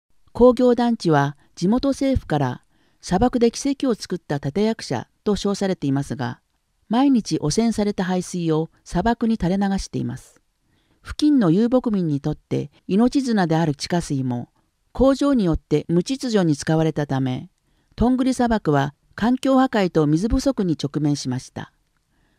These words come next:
ここに見られる黒い沼は、進出企業が汚水を流したところです。汚水処理施設という立派な名前さえあります。新京報の取材によると、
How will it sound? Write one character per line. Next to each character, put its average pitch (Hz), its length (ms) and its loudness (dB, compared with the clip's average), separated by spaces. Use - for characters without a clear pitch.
こ 175 120 -6
こ 226 120 6
に 233 100 4
見 220 120 4
ら 233 120 2
れ 240 100 2
る 190 80 0
黒 226 260 2
い 240 60 2
沼 165 320 2
は、 131 200 -4
進 254 280 0
出 - 220 -6
企 254 140 -2
業 185 220 2
が 143 260 -2
汚 147 80 0
水 233 300 -4
を 226 80 2
流 180 60 -4
し - 80 -12
た 170 100 -4
と 139 100 -4
こ 135 100 -4
ろ 131 100 -4
で 120 120 -8
す。 - 200 -16
汚 175 120 -2
水 247 240 -2
処 202 160 0
理 226 80 0
施 - 140 -8
設 269 260 -6
と 156 160 0
い 143 100 0
う 135 180 -6
立 165 240 -4
派 233 80 2
な 233 140 2
名 165 160 0
前 240 180 2
さ 240 180 0
え 202 60 0
あ 151 80 0
り 131 100 -6
ま 123 120 -6
す。 - 200 -20
新 277 300 0
京 311 280 0
報 233 200 2
の 151 140 2
取 147 160 -2
材 175 220 0
に 175 100 0
よ 160 100 2
る 151 120 -2
と、 143 340 -2